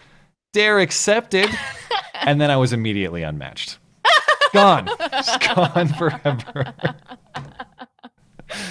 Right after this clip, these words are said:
Speaker 2: Oh, God.
Speaker 1: But
Speaker 2: Online
Speaker 1: yeah,
Speaker 2: dating.
Speaker 1: it's tough, man. It's tough. The, the matches are not flowing freely. It's, it's a struggle.
Speaker 2: Um,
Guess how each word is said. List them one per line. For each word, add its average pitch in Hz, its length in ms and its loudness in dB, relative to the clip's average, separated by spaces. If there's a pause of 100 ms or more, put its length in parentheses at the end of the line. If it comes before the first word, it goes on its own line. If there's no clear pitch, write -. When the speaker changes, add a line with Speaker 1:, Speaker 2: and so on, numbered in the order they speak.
(380)
Speaker 2:
Oh, 381 140 -4
God. 277 440 2
Speaker 1:
But 233 80 -4
Speaker 2:
Online 139 280 0
Speaker 1:
yeah, 170 180 0
Speaker 2:
dating. 170 140 0
Speaker 1:
it's 151 160 -4
tough, - 380 0
man. 104 220 -2
It's 151 160 -8
tough. 208 320 -4
The, 117 200 -2
the 117 140 -2
matches 156 420 -2
are 156 80 -2
not 135 300 -4
flowing 131 440 -2
freely. 120 580 -6 (180)
It's, - 300 -14
it's 113 200 -10
a 139 60 -6
struggle. - 600 -8 (1000)
Speaker 2:
Um, 185 720 -8